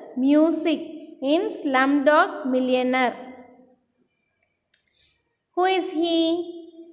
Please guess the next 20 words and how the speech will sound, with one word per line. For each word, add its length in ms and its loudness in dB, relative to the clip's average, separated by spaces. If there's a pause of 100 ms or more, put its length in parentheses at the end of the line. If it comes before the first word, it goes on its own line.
(420)
The 80 -2
answer 400 0
is 200 2 (120)
given 280 0
in 100 0
the 260 2
clue 300 2
box. 380 2
You 120 -4
have 260 0
to 120 -2
select. 440 -2 (1200)
Okay. 960 -4
Answer, 560 0 (320)
A 300 2
R 600 2
Rahman. 840 0 (720)
Okay. 1000 -8
Then 340 2
B. 520 0